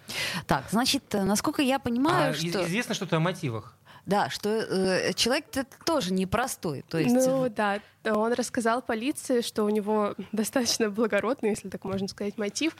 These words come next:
Speaker 2: Робин Гуд, короче.
Speaker 1: Ну, в каком-то
Speaker 3: Да, он
Speaker 1: смысле.
Speaker 3: решил, что общество нужно избавлять от наркоманов.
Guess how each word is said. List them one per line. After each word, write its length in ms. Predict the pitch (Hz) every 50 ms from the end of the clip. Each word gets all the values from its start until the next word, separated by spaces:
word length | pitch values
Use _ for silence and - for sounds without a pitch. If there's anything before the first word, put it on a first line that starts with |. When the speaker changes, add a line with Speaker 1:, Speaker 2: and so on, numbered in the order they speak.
| -
Speaker 2:
Робин 320 | - 254 233 226 254 254 226
Гуд, 160 | 190 151 -
короче. 280 | - 135 120 113 - -
Speaker 1:
Ну, 60 | 247
в 60 | 226 226
каком-то 280 | 233 233 226 226 214 208
Speaker 3:
Да, 60 | 208
он 220 | 208 233 269 320 320
Speaker 1:
смысле. 60 | 302
Speaker 3:
решил, 380 | 277 226 - - 262 269 285
что 220 | 277 - - 233 220
общество 380 | 240 262 - - - - - 220
нужно 480 | 214 214 240 226 - 233 214 208 202 202 196
избавлять 680 | - 214 185 - - 196 185 208 208 208 214 - -
от 140 | 196 185 -
наркоманов. 580 | 196 190 180 - 214 208 226 277 302 262 214